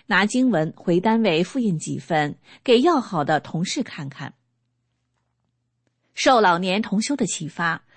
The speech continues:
我也在第一时间给我母亲和女儿读了师父的经文“为什么会有人类”。他们听得很仔细，都说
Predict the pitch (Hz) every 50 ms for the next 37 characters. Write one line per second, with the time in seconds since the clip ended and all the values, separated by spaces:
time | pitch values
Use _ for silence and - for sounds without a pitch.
0 | _ - - _ - 202 262 262 208 160 - 202 170 160 165 - 196 190 208 208
1 | - - 170 156 165 190 185 180 185 185 - - - _ - - 294 302 339 359
2 | 349 277 196 160 151 156 - - 247 254 254 - 294 294 254 185 151 131 139 151
3 | 160 - - _ - - 185 185 196 180 165 165 - - 240 226 - 190 143 135
4 | - 190 196 202 196 165 143 143 143 151 - _ _ _ _ _ _ _ - 349
5 | 339 277 - - 185 147 156 170 156 - - - 233 208 170 151 143 147 139 143
6 | 151 165 165 147 - _ _ _ _ _ _ _ _ _ _ _ _ _ _ _
7 | _ _ _ - - 214 202 190 180 180 180 - - 226 233 220 175 151 180 -
8 | 170 156 208 - - 156 131 139 - - - 165 156 135 - - _ _ _ _
9 | _ _ _ - 220 208 214 - - 233 202 190